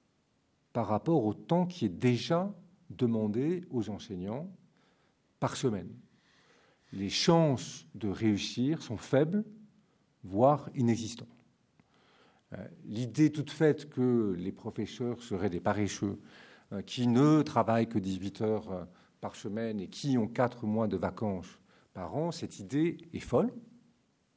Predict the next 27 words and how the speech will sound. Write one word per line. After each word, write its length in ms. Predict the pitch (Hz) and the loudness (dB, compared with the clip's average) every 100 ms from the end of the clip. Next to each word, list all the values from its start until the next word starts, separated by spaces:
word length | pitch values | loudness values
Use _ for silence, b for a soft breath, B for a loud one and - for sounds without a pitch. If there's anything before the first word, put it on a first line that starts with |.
| _ _ _ b b b b | _ _ _ b b b b
parce 300 | 120 - 139 | -4 -2 -2
que 180 | 120 - | -2 2
la 160 | 123 92 | 4 4
réalité 640 | 87 135 143 135 123 151 | 2 4 4 2 -2 0
dans 120 | 131 107 | 0 0
la 120 | 92 | -6
plupart 600 | - - 156 - 247 233 | -8 -8 -4 2 4 6
des 120 | 131 | 4
collèges 420 | 117 101 92 95 | 0 -2 -4 -8
et 20 | 92 | -12
dans 120 | 95 | -12
la 100 | 95 | -12
plupart 480 | - - - 156 135 | -14 -14 -6 -6 -4
des 100 | 104 | -8
lycées, 340 | 101 - 113 _ B B B | -12 -16 -20 _ B B B
la 140 | 107 | -6
réalité 420 | 98 104 98 123 | -2 -2 -2 -2
pour 140 | 107 98 | -2 -2
la 100 | 80 | -4
plupart 360 | - 113 135 | -6 -4 -4
des 120 | 98 90 | -4 -8
professeurs, 400 | - 85 - 208 | -12 -8 -2 -2
c'est 140 | - | -4
que 80 | - | -2
c'est 100 | 165 | -2
beaucoup 480 | 110 107 190 190 202 | 0 6 6 6 4
plus, 460 | - 202 - - | 4 2 0 -14